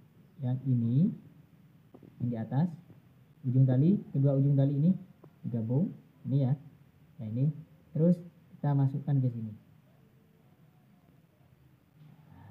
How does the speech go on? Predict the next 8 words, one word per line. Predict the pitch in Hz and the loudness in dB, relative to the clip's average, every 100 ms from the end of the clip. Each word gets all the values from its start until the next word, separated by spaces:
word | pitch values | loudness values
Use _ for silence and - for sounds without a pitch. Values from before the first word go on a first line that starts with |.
| - _ _ _ _ _ _ _ 135 | -20 _ _ _ _ _ _ _ 6
Ini | 160 | 6
yang | 147 | 8
dinamakan | 139 131 131 156 151 | 6 6 6 4 4
simpul | 127 127 170 226 233 - - _ _ _ _ - - | 2 4 4 4 0 -6 -20 _ _ _ _ -10 -8
mati. | 113 101 - 110 95 104 - _ - - - - _ _ - 113 | -10 -8 -4 -4 -4 -12 -20 _ -20 -20 -20 -20 _ _ -14 -4
Ya, | 127 135 - - | -2 -2 -4 2
ini | 147 | 6
dua, | 147 139 147 | 6 6 2